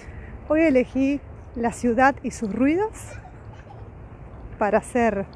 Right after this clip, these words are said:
un podcast. Esta ciudad tan contaminada de sonidos que en un punto creemos que, que son naturales.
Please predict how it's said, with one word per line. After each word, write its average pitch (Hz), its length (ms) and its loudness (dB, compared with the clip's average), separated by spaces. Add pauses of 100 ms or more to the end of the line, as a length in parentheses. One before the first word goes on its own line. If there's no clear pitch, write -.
(180)
un 220 200 2
podcast. - 580 -2 (2500)
Esta 208 680 2
ciudad 220 440 2 (400)
tan 262 420 4
contaminada 226 960 2 (2250)
de 226 460 6 (1120)
sonidos 277 420 6
que 294 300 6
en 254 180 4
un 320 160 6
punto 370 320 4
creemos 277 360 4
que, 226 300 2 (1500)
que 214 100 4
son 294 180 8
naturales. 277 600 6